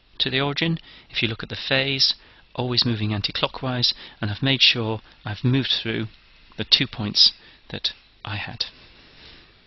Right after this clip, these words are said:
Now a final example, just to look at the impact of zeros. You'll notice here that I've got three examples which have got the same denominator, s plus one,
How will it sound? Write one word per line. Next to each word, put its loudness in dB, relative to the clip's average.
Now 0
a 0
final 10
example, 0
just 2
to 2
look -4
at -8
the 0
impact 0
of 0
zeros. 6
You'll 4
notice 4
here 0
that -2
I've -4
got -2
three 2
examples 2
which 0
have -8
got -8
the -6
same 4
denominator, 2
s -2
plus 0
one, 0